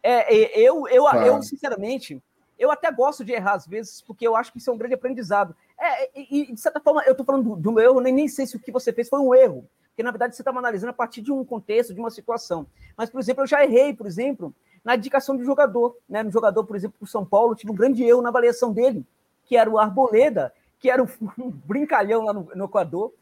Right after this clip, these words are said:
Speaker 1: um cara que achava que era centroavante, era criticado lá por achar que era centroavante, ele é zagueiro, né? Ele ia pro campo de ataque, ele ia pro meio de campo, levava um monte de gol, é, e, e saía rindo de campo.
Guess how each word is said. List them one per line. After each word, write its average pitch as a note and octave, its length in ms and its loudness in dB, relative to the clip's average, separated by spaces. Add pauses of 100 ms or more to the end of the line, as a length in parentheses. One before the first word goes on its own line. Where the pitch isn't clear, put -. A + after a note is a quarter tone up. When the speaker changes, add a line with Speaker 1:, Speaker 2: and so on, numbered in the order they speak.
(140)
Speaker 1:
um G#3+ 60 -14
cara A#3 160 0
que - 80 -6
achava A#3 240 -4
que - 60 -2
era G#3+ 80 -2
centroavante, A3 680 -4
era G#3+ 80 -4
criticado A#3+ 560 -2
lá A3 60 -4
por G#3+ 140 -2
achar G3 200 -2
que - 80 -4
era G3 60 -6
centroavante, F#3+ 360 -10
ele G3+ 80 0
é G3+ 60 4
zagueiro, G3+ 560 0 (220)
né? G3 240 0 (180)
Ele B3 160 2
ia C4 100 6
pro A#3+ 160 -6
campo B3 220 -2
de G#3+ 80 -4
ataque, G#3 480 0
ele G#3+ 80 -10
ia A#3 80 0
pro A3+ 140 -8
meio A3 120 -4
de - 120 -18
campo, G3+ 380 -8
levava A#3+ 360 -2
um - 20 -6
monte C4 180 -2
de A#3+ 60 -8
gol, G3+ 440 0 (280)
é, G#3 460 0
e, A#3+ 160 -8
e - 20 -10
saía B3+ 280 4
rindo G3 360 -4
de - 140 -18
campo. A3 360 -12